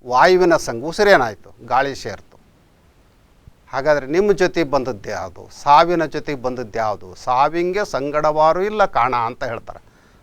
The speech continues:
ಸತ್ತವ್ರ ಜೊತೆಗೆ ಬರೋವಂಥದ್ದೇನು? ಯಾವ ಸಂಪತ್ತು ಬರೋದಿಲ್ಲ.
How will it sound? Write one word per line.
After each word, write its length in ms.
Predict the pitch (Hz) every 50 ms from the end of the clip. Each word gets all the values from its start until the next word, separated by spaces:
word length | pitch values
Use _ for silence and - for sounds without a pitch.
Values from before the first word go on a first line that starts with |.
| _ -
ಸತ್ತವ್ರ 400 | - - 180 - - 208 196 180
ಜೊತೆಗೆ 300 | 165 185 185 190 185 160
ಬರೋವಂಥದ್ದೇನು? 800 | 180 175 180 185 185 175 - 180 180 - 196 196 196 - - - - _ _ _ _ _ _ _ _ _ _ _ _ _ _ _ _ _ -
ಯಾವ 240 | 123 135 151 160 156
ಸಂಪತ್ತು 500 | - 151 151 151 - 175 170 - - 180
ಬರೋದಿಲ್ಲ. 580 | 156 151 135 123 113 113 98 95 104 123 139